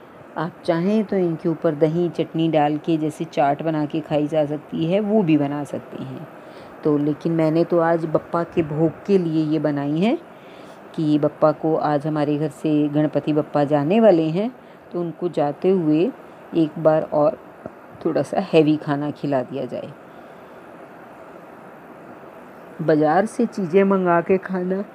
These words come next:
मुझे पसंद नहीं होता है, तो गणपति बप्पा को हम घर की ही बनी हुई सारी चीज़ें खिलाते हैं। पकौड़े, पूरी, पकौड़ा, पराठा,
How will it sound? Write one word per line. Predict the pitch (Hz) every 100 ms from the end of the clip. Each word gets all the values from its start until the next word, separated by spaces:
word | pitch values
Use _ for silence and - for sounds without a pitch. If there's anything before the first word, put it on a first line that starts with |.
| - - - - - - - - - - - - - -
मुझे | 214 208 214
पसंद | 208 202 226 214
नहीं | 208 220 233
होता | 190 156 160
है, | 156 208 - - - - -
तो | 180 160 151 151 151
गणपति | 151 151 160 160
बप्पा | 151 147 151
को | 147 165
हम | 165 202
घर | 165 156
की | 143 226
ही | 233 277
बनी | 190 160
हुई | 151 165
सारी | 156 151 147
चीज़ें | 143 151 147 139
खिलाते | 156 127 123 131
हैं। | 131 127 - - - - -
पकौड़े, | - - 147 147 147 143
पूरी, | - 156 147 151
पकौड़ा, | 147 151 160 147 147 143
पराठा, | - 143 139 143 147 143 139